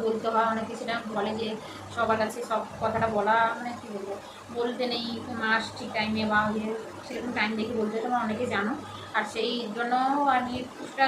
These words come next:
লেট করে ফেলেছি তোমাদেরকে বলার জন্য। আর যখন আমার প্রথম বেবি হয়, তারপরে আমি অপারেশন হয়েছিলাম, পেটে হার্নিয়া হয়েছিল, তখন আমাকে ডাক্তার বলে দিয়েছিল যে আমার আর, মানে, বেবি হওয়ার সম্ভাবনাটা খুবই কম।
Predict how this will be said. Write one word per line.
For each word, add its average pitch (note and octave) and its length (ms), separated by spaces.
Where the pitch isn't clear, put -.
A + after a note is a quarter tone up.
লেট A#3+ 180
করে C4+ 180
ফেলেছি B3 280
তোমাদেরকে A3 360
বলার G#3 220
জন্য। G#3+ 200
আর A3+ 60
যখন A3+ 200
আমার A#3+ 180
প্রথম A3+ 260
বেবি A3 180
হয়, B3 120
তারপরে A#3 220
আমি A3+ 140
অপারেশন A3+ 320
হয়েছিলাম, A3 280
পেটে A3 160
হার্নিয়া G#3 360
হয়েছিল, G#3 280
তখন G#3+ 200
আমাকে G#3+ 220
ডাক্তার A#3 260
বলে G#3+ 180
দিয়েছিল G#3 320
যে A#3+ 140
আমার A3 200
আর, A3+ 80
মানে, A#3 200
বেবি A#3 180
হওয়ার A#3 240
সম্ভাবনাটা A3 500
খুবই C4+ 220
কম। A3 180